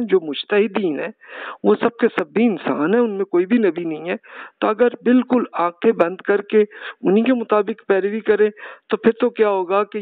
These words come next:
ये तो हमने शिर्क नबूवत कह दी, यानी हमने रिसालत यानी रसूलुल्लाह सल्लल्लाहु अलैहि वसल्लम के बराबर के level पे आपने कर दिया बंदे को, तो ये गलत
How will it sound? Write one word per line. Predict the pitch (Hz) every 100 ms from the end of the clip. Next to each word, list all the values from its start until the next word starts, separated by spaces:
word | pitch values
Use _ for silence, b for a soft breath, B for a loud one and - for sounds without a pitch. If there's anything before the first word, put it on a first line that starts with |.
| 175
ये | 180
तो | 196
हमने | 170 165 202 233 b b b b -
शिर्क | - - 220 - 233 240 240 _ _ _ _ _ _ _ _ _ -
नबूवत | 175 175 262 277 -
कह | 165
दी, | 120 180
यानी | 220
हमने | 226 196 220 226 185 -
रिसालत | 165 - 185 233 202 - -
यानी | 185 180 - B B -
रसूलुल्लाह | 185 - 220 233 240
सल्लल्लाहु | 233 220 220
अलैहि | 208
वसल्लम | 208 214 214
के | 226
बराबर | 175 175 180 214
के | 220
level | 208 180 175 170 B B _
पे | 202
आपने | 170 185 185
कर | 165
दिया | 147 214 202
बंदे | 147 117
को, | 151 - _ -
तो |
ये | 185
गलत | 175 165 -